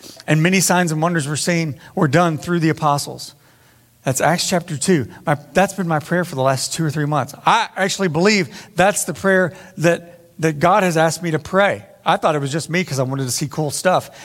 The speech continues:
And then the more I think about it, no, actually, I think it's God saying, "No, this is really what I want to, want to do in the world." I, I,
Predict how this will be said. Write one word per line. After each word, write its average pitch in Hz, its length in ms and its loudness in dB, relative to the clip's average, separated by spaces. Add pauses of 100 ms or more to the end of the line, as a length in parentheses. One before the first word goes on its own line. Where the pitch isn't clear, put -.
And 143 120 2
then 139 100 2
the 139 40 0
more 156 180 4
I 147 60 4
think 170 200 -2
about 135 200 4
it, 143 120 -2
no, 147 140 2
actually, 147 360 0
I 131 40 0
think 151 180 -6
it's 139 120 -6
God 147 260 2
saying, 131 300 -2 (220)
"No, 165 120 2
this 151 220 0
is 131 140 -4
really 147 240 2
what 127 120 2
I 123 40 0
want 117 240 -4
to, 226 80 -14
want 135 160 -4
to 120 60 -2
do 127 100 -2
in 123 60 -2
the 120 60 -4
world." 123 360 -2 (2000)
I, 156 380 2 (120)
I, 151 220 0